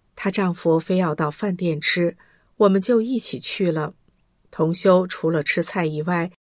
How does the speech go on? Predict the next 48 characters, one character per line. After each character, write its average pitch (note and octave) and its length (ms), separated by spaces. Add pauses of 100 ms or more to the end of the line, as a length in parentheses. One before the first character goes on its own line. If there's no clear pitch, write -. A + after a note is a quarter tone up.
(140)
还 - 180
要 F3+ 360
一 F#3 220
中 A#3 240
碗 E3+ 180
面。 E3+ 360 (600)
她 - 120
说 A#3 220
吃 - 240
不 C4 100
了， E3 340 (260)
让 B3 200
我 F3 240
帮 B3 240
忙 E3 200
吃 - 220
点。 D#3+ 320 (560)
我 E3+ 100
说 F#3 160
不 D#3+ 200
用， F3+ 320 (560)
她 - 140
就 G#3 260
全 D#3+ 340
部 G3 140
吃 - 200
完 D#3+ 240
了。 D#3+ 260 (1040)
她 F#3+ 160
丈 F#3 180
夫 F3 140
很 F3+ 200
高 F3 220
兴。 F3+ 360 (1040)
我 G#3 120
们 F#3 140
给 F#3 160
她 F3+ 280
进 B3 220
一 G3 80
步 E3+ 160
地 E3 200
讲 D#3+ 200
了 D#3+ 100
大 E3 200
法 D#3 160
真 E3+ 240
相， F3 340